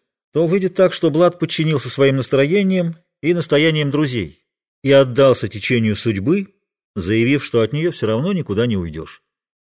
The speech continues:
Я думаю, что основной причиной его колебаний и столь длительного сопротивления была мысль об Арабелле Бишоп.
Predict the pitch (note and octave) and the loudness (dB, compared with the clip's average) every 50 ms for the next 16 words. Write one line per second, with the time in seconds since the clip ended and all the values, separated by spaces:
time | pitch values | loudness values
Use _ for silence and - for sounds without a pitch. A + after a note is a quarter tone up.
0 | _ _ _ _ _ _ _ _ _ _ _ F2+ A2 D#3 E3+ E3+ F#3+ F3 E3+ D#3 | _ _ _ _ _ _ _ _ _ _ _ 0 2 2 4 4 2 2 2 0
1 | - - E3 D#3 D3 - D3+ D#3 D#3 E3+ G#3+ A3 G#3 - F3 F3+ D#3 - E3+ D#3 | 0 2 2 2 2 2 0 0 0 2 0 0 0 0 0 -2 0 -2 -2 -2
2 | C#3 B2+ A#2 G#2+ C3+ C3 B2+ B2 - C3+ B2+ B2+ A#2+ B2+ F3 F#3+ F3 C3 G#2+ F#2 | 0 0 0 0 0 -2 -2 -2 -2 -2 0 0 0 -2 -2 -2 -2 -2 -4 -6
3 | - - - - _ _ _ _ _ - A#2+ - - D3 D3 B2+ G#2 A#2 C#3+ F3+ | -8 -14 -20 -20 _ _ _ _ _ -8 -8 -4 -2 0 0 0 0 -2 -2 -2
4 | D#3+ - C3 A2 G#2+ G#2 G2 - A2+ - G#2 F#2+ B2 B2+ B2+ F3 A3 A3 G3 F#3+ | -2 -2 -2 -4 -2 -4 -4 -6 -6 -8 -8 -6 -6 -4 -2 0 0 0 0 0
5 | F3+ B2+ A2+ A2 B2+ D3+ F3 E3+ D3+ E3 G3 F#3+ - F3 D#3+ - C#3+ B2+ A#2 B2 | -2 -2 -2 -2 -2 0 0 0 -2 -2 -4 -4 -6 -8 -6 -4 -4 -2 0 0
6 | A#2+ A#2+ A2+ C3+ D3 C#3+ C#3+ A#2 G#2+ G#2 - - E2 | 0 0 0 0 -2 -2 -4 -6 -6 -8 -10 -12 -14